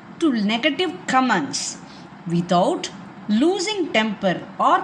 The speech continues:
confidence, it means you have become matured and truly educated.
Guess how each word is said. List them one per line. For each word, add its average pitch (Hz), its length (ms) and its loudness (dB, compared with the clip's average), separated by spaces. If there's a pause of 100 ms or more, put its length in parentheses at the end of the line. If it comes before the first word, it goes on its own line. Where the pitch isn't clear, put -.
confidence, 175 800 0 (280)
it 226 180 0 (140)
means 165 260 2 (420)
you 302 260 4
have 190 240 4 (300)
become 269 340 4 (120)
matured 247 600 2 (180)
and 196 260 0
truly 285 500 0
educated. 151 600 -2